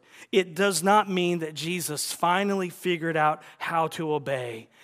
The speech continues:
as if he had disobeyed before. It does not mean that Jesus was born a sinner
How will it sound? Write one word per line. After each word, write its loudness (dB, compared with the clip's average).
as 0
if -2
he -6
had -2
disobeyed -6
before. -14
It 2
does 10
not 12
mean 8
that 6
Jesus 0
was 2
born 6
a 4
sinner 6